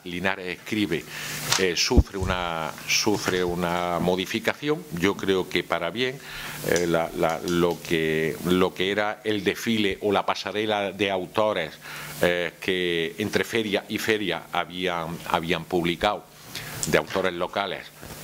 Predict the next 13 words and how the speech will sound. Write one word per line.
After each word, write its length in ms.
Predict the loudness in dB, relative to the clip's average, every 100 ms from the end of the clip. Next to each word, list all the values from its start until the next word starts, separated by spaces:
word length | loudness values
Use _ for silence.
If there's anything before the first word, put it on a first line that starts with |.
| -4 2
lo 100 | 4
seguimos 400 | 2 0 0 2
manteniendo, 600 | -2 -2 -2 -2 -2 0
pero 200 | 2 2
dándole 420 | 0 0 0 0
un 120 | -2
formato 880 | 2 2 4 2 0 0 2 4 4 2 0
nuevo, 420 | 2 4 2 0 -2
distinto. 600 | 0 2 2 0 0 -4 2
Separamos 720 | 2 2 0 -2 -4 -8 -6
por 220 | 0 0
género, 480 | 2 0 0 -2 -6 -6 -10 -10 -4 0
entonces, 720 | 0 2 2 2 0 -2 -2